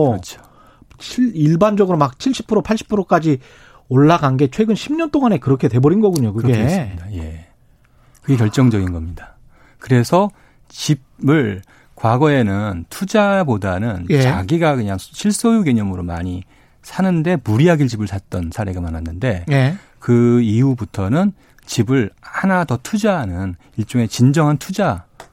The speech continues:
Speaker 1: 가 본격적으로 진행이 된 거예요.
Speaker 2: 이제 조금 좀 꽤 맞춰지는 것 같습니다. 그러니까 이천십오 년부터 갭 투자라는 그 단어가
Speaker 1: 그러니까
Speaker 2: 생기-,
Speaker 1: 그-, 그때부터 시작된 거죠, 제대로.
Speaker 2: 그전에는 그 갭 투자라는 단어가 없었는데.
Speaker 1: 네.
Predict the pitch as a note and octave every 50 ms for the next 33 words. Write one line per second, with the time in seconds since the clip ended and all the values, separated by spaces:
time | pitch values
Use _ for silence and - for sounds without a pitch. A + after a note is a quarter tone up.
0 | _ _ _ _ - B2+ B2 A#2+ - G#2 A2 - D3+ B2+ - - B2+ G2+ G2+ F#2+
1 | G#2 F#2 - - G2 F#2 F#2+ F2+ E2 E2 E2 E2 D#2 D2+ D#2 D#2+ D#2+ D#2+ E2+ -
2 | _ _ _ _ - - - _ - C3+ C#3+ E3 F3+ - - B3 B3 B3 A3+ -
3 | - B3+ A#3+ - - A#3+ A3 G3 D#3+ F3 E3 D#3+ D3+ C#3 B2+ B2 - _ _ -
4 | B3+ C4+ B3 F#3 - B2+ B2+ - G3 F#3 C#3+ D3 C#3+ D3+ D3+ C#3+ C#3 B2 B2+ -
5 | - - C#3+ C3+ B2+ A#2 A#2 - - - - D#3 F#3+ A3+ A#3+ A3+ G#3+ - - G#3
6 | F3 D#3 F3 G3 - A3 G3 F3 - - B3 B3+ A#3+ A3+ G#3+ G#3 G3 F#3 E3+ C#3+
7 | C#3 C3+ - _ - G#3 B3 C4+ D4 D#4+ D4+ - _ _ - - - _ _ _
8 | _ - D#3 E3+ F#3+ G3+ - - A3+ G#3+ A3 G#3+ G3 F#3+ F3+ E3+ F#3 F#3+ E3 C3
9 | D#3 D#3+ D3 B2+ - - _ _ - - C#3+ D#3 F#3+ G3+ G#3+ G#3+ G#3 G3+ G3 F3+
10 | E3 G3 G3 F#3 D3 D#3 D#3 A#3+ C#4+ C#4 B3+ B3 G#3+ F#3 E3 D3 C#3 C3+ B2+ A2
11 | - A#2+ - G#2+ - - - G2 F#2+ - - G2+ G2+ F2+ E2 - - _ - -
12 | F2+ F2 D#2+ - - A3 A#3 G3+ A#3 G#3+ A3+ G#3+ F3+ D3 E3 C#3+ - F3 F3 -
13 | G3 F3+ F#3 E3+ E3 D#3+ C3+ A#2+ C3 C#3 D3 C3 C3 B2+ B2+ - G#3 F3 D#3+ C3+
14 | B2 A2 A#2 A#2 A#2 A#2+ B2+ B2 A#2+ A2 G2+ F2 E2+ E2